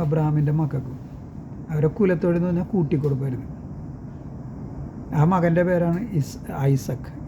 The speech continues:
ഇസ-, ഇസഹാക്ക്. നമ്മുടെ നാട്ടിൽ ഐസക്സ് സരിത സവിത സംഗീത തിയേറ്റർ, അത് ഇതേ ഐസക് തന്നെയാണത്. ഈ കൂട്ടിക്കൊടുപ്പുകാരൻ്റെ മകൻ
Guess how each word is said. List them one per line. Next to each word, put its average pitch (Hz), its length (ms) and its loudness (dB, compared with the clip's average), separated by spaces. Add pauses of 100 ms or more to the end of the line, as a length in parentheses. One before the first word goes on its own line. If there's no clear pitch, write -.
ഇസ-, 131 400 0 (120)
ഇസഹാക്ക്. - 560 -2 (1120)
നമ്മുടെ 147 260 6
നാട്ടിൽ 151 260 2 (320)
ഐസക്സ് - 480 -2 (480)
സരിത 151 260 4 (120)
സവിത 156 260 2 (120)
സംഗീത 147 440 4 (600)
തിയേറ്റർ, 143 340 4 (1400)
അത് 143 120 6 (300)
ഇതേ 151 240 6 (280)
ഐസക് 143 300 -2
തന്നെയാണത്. 135 320 -2 (800)
ഈ - 20 8 (180)
കൂട്ടിക്കൊടുപ്പുകാരൻ്റെ 180 920 4
മകൻ 175 180 4